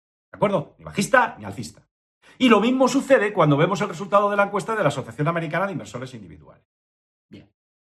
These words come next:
Si se va a formar un techo, lo lógico es que el sentimiento sea claramente alcista. No se puede formar un techo con un sentimiento neutral o bajista. Necesitamos que la masa,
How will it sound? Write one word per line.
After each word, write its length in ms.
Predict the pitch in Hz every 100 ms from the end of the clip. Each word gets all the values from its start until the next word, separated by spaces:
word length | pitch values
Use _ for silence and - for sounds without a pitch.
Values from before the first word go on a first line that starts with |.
| _ _ _ _ -
Si 140 | 214
se 140 | 170
va 120 | 160 247
a 40 |
formar 400 | 285 247 208 180
un 160 | 160 151
techo, 540 | 175 151 113 - _ _ _ _ _ _ _ _ _
lo 100 | 98
lógico 640 | 208 214 139 - 139 - _ _ _ -
es 140 | -
que 100 | 214
el 120 | 180
sentimiento 1160 | - 147 123 113 117 160 202 170 - 120 151 _ _ _ _ _
sea 380 | - 147 143 156
claramente 540 | 147 135 113 113 98
alcista. 720 | 92 196 214 - 156 - - _ _ -
No 140 | 233
se 180 | - 120
puede 260 | 147 123 117
formar 340 | 123 123 127
un 140 | 117
techo 260 | 156 139 113
con 120 | 117
un 60 | 123
sentimiento 440 | 135 123 123 123
neutral 480 | 110 101 139 165 113
o 60 | 104
bajista. 580 | - 165 - 87 - _ _ _ _
Necesitamos 920 | 127 117 120 123 170 170 151 190 - _ _
que 100 | -
la 80 | -
masa, 600 | 185 196 135 113 -